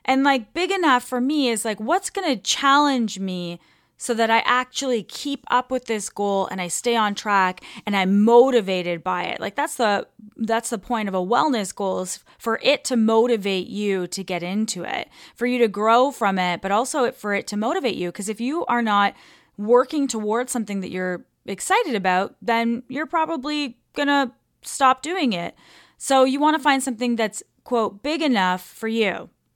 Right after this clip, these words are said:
Let's take what I ended up deciding on. I'm gonna close my rings, if you have an Apple Watch, you know what I'm talking about, for, uh,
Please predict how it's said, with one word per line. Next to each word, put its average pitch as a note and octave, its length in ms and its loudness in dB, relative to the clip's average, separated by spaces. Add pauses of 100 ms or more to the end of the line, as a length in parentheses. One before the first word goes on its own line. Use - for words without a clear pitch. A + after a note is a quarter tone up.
(920)
Let's C#4 300 -2
take D4 220 -4
what A#3+ 160 0
I A3+ 60 0
ended A3 200 -2
up G#3 80 -6
deciding F#3+ 540 -4
on. D#3+ 260 -8
I'm C4+ 240 0
gonna C#4 160 -4
close A3+ 560 -4 (260)
my G3 400 0
rings, F#3+ 920 -4
if G3+ 160 -8
you G3 140 -4
have F#3+ 180 -4
an G3 60 -2
Apple G3 260 -2
Watch, F3+ 260 -4
you F#3 40 -10
know F3 80 -8
what F3 40 -8
I'm F3 80 -10
talking A3 340 -4
about, F3+ 300 -4 (300)
for, G3 720 0 (140)
uh, F#3+ 280 0